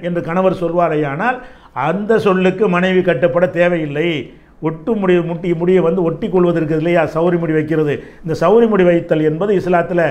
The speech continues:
இல்லை என்பதை காட்டுறோம். அப்ப இதுல என்ன பிரச்சனை?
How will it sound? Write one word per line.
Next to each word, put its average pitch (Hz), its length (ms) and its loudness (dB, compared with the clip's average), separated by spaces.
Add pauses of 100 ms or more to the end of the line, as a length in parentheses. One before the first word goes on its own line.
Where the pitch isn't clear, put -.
(300)
இல்லை 185 380 2
என்பதை 170 380 0 (180)
காட்டுறோம். 156 380 -4 (160)
அப்ப 170 180 -8
இதுல 165 80 -2
என்ன 214 220 -4
பிரச்சனை? 170 380 -4